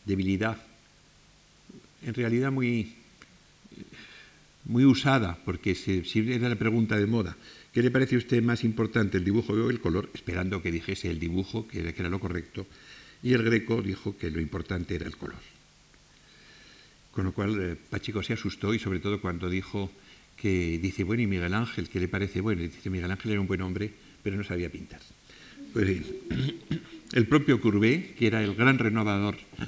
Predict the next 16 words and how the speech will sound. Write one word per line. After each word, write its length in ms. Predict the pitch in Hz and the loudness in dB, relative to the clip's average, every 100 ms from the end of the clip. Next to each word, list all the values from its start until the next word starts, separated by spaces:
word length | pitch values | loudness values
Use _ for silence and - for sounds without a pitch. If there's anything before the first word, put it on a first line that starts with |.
| - - - | -10 -16 -4
el 120 | 131 | 2
gran 220 | 117 127 127 | 6 8 8
renovador 680 | 120 113 110 104 104 98 | 4 4 2 2 2 0
de 140 | 90 95 | -2 -2
la 140 | 90 | -2
pintura 580 | 101 92 104 92 92 87 - - | -2 -4 0 0 0 -2 -10 -16
francesa 640 | - 92 85 98 - 85 80 - - - - | -6 -4 0 0 0 -4 -6 -16 -20 -20 -8
en 120 | 107 | -2
el 80 | 101 | 0
momento 520 | 98 95 101 - 98 | 0 2 0 0 0
de 100 | 95 | 0
la 140 | 92 | -2
juventud 580 | 92 107 104 92 104 87 | -4 -2 0 0 -2 -2
de, 240 | 95 90 85 - - - _ _ - - _ - - - - - - - - | 0 -2 -6 -12 -20 -20 _ _ -20 -20 _ -20 -20 -20 -20 -20 -20 -10 2
de 80 | |
Monet, 360 | 110 95 98 160 | 4 4 4 0